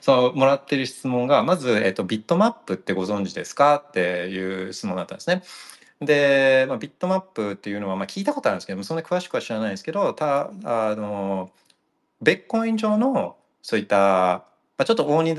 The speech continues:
オーディナルズチックな発想で、ベッコイン上のブロックスペースみたいなのを、こう、土地と見立てて、で、それを、こう、買っていくみたいな、占有していくみたいな、なんかそういうやつっていう記憶はあったんで、まあ、「そういうやつか、どう、そういうやつですか？」って聞いたら、まあ、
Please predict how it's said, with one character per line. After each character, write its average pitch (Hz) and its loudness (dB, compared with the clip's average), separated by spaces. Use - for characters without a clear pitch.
オ 147 0
ー - 0
デ 156 -6
ィ - -4
ナ 147 2
ル 143 -2
ズ 139 -12
チ - -10
ッ 180 -12
ク 101 -10
な 95 -8
発 98 -8
想 113 -8
で、 156 0
ベ 113 -6
ッ - -12
コ 135 -6
イ 131 -6
ン 131 -8
上 127 -6
の 135 -4
ブ 98 -6
ロ 104 0
ッ 101 -6
ク - -12
ス - -12
ペ 110 -2
ー - -8
ス 110 -10
み 107 -8
た 98 -4
い 92 -4
な 95 -6
の 127 -2
を、 - -4
こ 92 -12
う、 - -20
土 101 -12
地 - -16
と 104 -8
見 104 -8
立 107 -4
て 90 -12
て、 147 0
で、 123 4
そ 113 -12
れ 113 0
を、 113 0
こ 110 -4
う、 - -8
買 92 -6
っ - -10
て 98 -10
い - -6
く 101 -10
み 92 -8
た 80 -6
い 87 -8
な、 107 -8
占 98 -10
有 95 -8
し - -16
て 95 -10
い 90 -12
く - -16
み 92 -12
た 87 -12
い 87 -18
な、 98 -6
な 127 -8
ん - -4
か 104 -4
そ 117 -6
う 113 -4
い 110 -4
う 113 -2
や 113 0
つ 90 -10
っ 98 -20
て 101 -6
い 117 -4
う 120 -6
記 120 -8
憶 101 -8
は 98 0
あ 98 -4
っ - -12
た 85 -12
ん 85 -18
で、 90 -6
ま 92 -10
あ、 - -8
「そ 104 -10
う 101 -8
い 95 -8
う - -8
や 92 -4
つ - -18
か、 95 -8
ど 107 -6
う、 95 -6
そ - -10
う - -6
い - -2
う - -2
や 104 -2
つ - -18
で 98 -14
す - -16
か？」 202 2
っ - -6
て 123 -12
聞 110 -8
い - -16
た 104 -2
ら、 92 -6
ま 87 -4
あ、 - -6